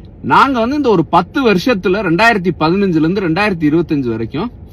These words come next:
இந்த கருப்பு பணம், பணம் பதுக்கி வச்சவங்க எல்லாம் பிடிச்சது வந்து மொத்தம் முன்னூத்தி முப்பத்தொன்பது கோடி பிடிச்சிருக்கோம் அப்படின்னு அவர் தகவல் சொல்றாரு இணையமைச்சர்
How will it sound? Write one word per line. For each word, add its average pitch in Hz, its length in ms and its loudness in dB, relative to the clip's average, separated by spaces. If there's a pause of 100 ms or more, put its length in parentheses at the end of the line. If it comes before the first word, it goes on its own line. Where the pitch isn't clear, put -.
(460)
இந்த 175 160 -2
கருப்பு 240 380 0
பணம், 175 320 0
பணம் 190 300 2
பதுக்கி 196 300 0
வச்சவங்க 156 340 0
எல்லாம் 151 300 -2
பிடிச்சது 202 380 -2
வந்து 143 180 -2
மொத்தம் 180 440 -2
முன்னூத்தி 262 460 -2
முப்பத்தொன்பது 156 800 0
கோடி 214 340 2
பிடிச்சிருக்கோம் 127 840 0 (520)
அப்படின்னு 139 380 4
அவர் 196 240 2
தகவல் 175 360 4
சொல்றாரு 135 340 2
இணையமைச்சர் 151 760 2